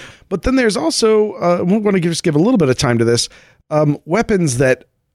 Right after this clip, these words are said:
um, not one weapon, but a style of. Sometimes there is such a leap forward in man's ongoing fascination with how to end man from being ongoing.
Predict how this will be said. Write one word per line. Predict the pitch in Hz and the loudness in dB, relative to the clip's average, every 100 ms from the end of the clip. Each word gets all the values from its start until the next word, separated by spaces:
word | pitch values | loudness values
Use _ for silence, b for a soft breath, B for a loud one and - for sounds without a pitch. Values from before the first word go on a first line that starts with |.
| _ | _
um, | 139 127 123 | -2 0 0
not | 156 214 104 | 0 -2 -4
one | 110 196 185 | -4 0 2
weapon, | 107 101 98 | 0 0 -2
but | 92 127 - | 0 -2 0
a | 120 | 0
style | - - 135 147 135 | 0 -2 0 0 0
of. | 101 | -2
Sometimes | - 214 220 202 156 | -2 -2 0 -2 0
there | 170 110 | 0 0
is | 131 | -2
such | - 170 160 | 0 -2 2
a | 123 | 2
leap | 104 113 165 - | 2 2 0 -6
forward | - 156 135 104 95 - b b b | -4 0 2 2 0 -6 b b b
in | 127 113 | -4 -2
man's | 117 127 127 120 - | 0 2 2 0 -2
ongoing | 123 151 151 131 139 127 117 | -2 0 2 2 2 2 0
fascination | 110 127 120 - 117 113 - 113 | -2 0 0 2 2 2 2 2
with | 107 104 | 0 0
how | 123 117 | 0 0
to | 107 - | 0 -2
end | 117 110 104 | -2 0 0
man | 113 110 104 | 0 2 0
from | 101 110 | 0 0
being | 107 104 104 | 2 4 4
ongoing. | 101 101 101 110 - - | 2 0 2 0 0 -4